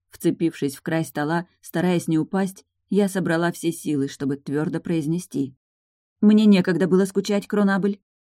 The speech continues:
«М-да?» Он взглянул мне в лицо, и от его тёмного взгляда по венам полилась лава.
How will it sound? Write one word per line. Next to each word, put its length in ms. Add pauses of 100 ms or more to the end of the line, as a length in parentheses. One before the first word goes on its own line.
(240)
«М-да?» 720 (640)
Он 220
взглянул 500
мне 220
в 40
лицо, 500 (280)
и 120
от 160
его 240
тёмного 500
взгляда 480 (100)
по 140
венам 340
полилась 480
лава. 420